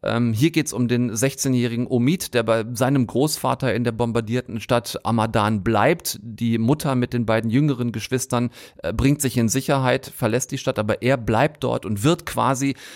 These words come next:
zum humanitären Helfer seiner gesamten Nachbarschaft. Darüber habe ich sprechen können mit der Regisseurin, die vor Jahren mal für zwei Monate in Deutschland gelebt hat, und hört euch bitte mal an,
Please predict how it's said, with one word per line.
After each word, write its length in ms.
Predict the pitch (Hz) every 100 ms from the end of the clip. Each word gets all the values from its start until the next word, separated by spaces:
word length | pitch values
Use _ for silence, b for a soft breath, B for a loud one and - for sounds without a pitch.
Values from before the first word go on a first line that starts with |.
| B
zum 380 | - 143 160 131
humanitären 760 | 139 175 156 143 - 143 143 131
Helfer 380 | 120 143 - 123
seiner 280 | 123 117
gesamten 560 | 110 113 123 143 - 113
Nachbarschaft. 800 | 117 - 113 98 - 95 - - B B B
Darüber 320 | 139 131 147
habe 120 | 135 135
ich 40 |
sprechen 340 | - 151 190
können 220 | 165 165 156
mit 160 | 165
der 140 | 180 156
Regisseurin, 680 | 147 151 - 151 156 175 175 B B B
die 280 | 120 110 190
vor 220 | - 143
Jahren 680 | 131 110 139 196 165 139 104 b b -
mal 200 | 113 131
für 200 | - -
zwei 400 | - 135 151 208
Monate 720 | 170 175 202 190 135 - 123
in 200 | 98 135
Deutschland 420 | 120 135 - 135
gelebt 400 | 123 113 139 -
hat, 180 | 113 - B
und 160 | - 107
hört 240 | 120 -
euch 220 | 104 101 101
bitte 260 | 180 180
mal 240 | 147 131 127
an, 320 | 107 110